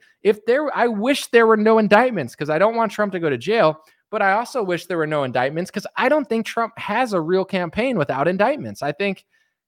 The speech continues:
you know, I think that gratefully helped him where it's like, if you take those indictments away and it's just him making fun of DeSantis, people don't actually like it that much, you know? Someone said that's a lie. Well, we'll never get to know, Paul. I can tell you're triggered, but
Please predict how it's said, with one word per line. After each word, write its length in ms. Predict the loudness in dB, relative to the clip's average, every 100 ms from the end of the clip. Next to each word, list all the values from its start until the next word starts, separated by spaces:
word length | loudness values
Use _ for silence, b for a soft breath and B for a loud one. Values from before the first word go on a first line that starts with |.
| -8
you 140 | -2
know, 80 | 0
I 100 | 0
think 200 | -2 -2
that 200 | -2 -2
gratefully 600 | -4 -2 -2 -2 0 2
helped 260 | 2 0 0
him 140 | 0
where 120 | 0
it's 120 | 0 -2
like, 160 | -6
if 100 | -8
you 100 | -10
take 280 | -8 -8 -6
those 160 | -6 -4
indictments 420 | -4 -4 -6 -4
away 380 | 0 2 2 -2 b b -6
and 120 | -6
it's 100 | -4
just 200 | -6 -2
him 340 | -2 -2 -4
making 280 | -2 -2 -2
fun 240 | -2 0 0
of 60 |
DeSantis, 500 | -2 0 -2 -2 -10 _ b b _
people 280 | -10 -8 -4
don't 180 | -2 0
actually 360 | 0 -2 -2 0
like 280 | 0 -4
it 100 | -6
that 180 | -6 -8
much, 280 | -10 -10 -6
you 100 | -4
know? 220 | -2 -4 -12 _ _ _
Someone 280 | -2 -2
said 180 | 0 0
that's 220 | 2 2 0
a 60 |
lie. 360 | 2 2 2 0
Well, 220 | 0 2
we'll 100 | 4
never 280 | 4 4 2
get 180 | -2 -2
to 100 | -2
know, 220 | 0 0
Paul. 260 | 0 -2 0
I 80 | -4
can 120 | -4
tell 180 | 0 0
you're 80 | 2
triggered, 380 | 0 0 0
but 260 | 2 2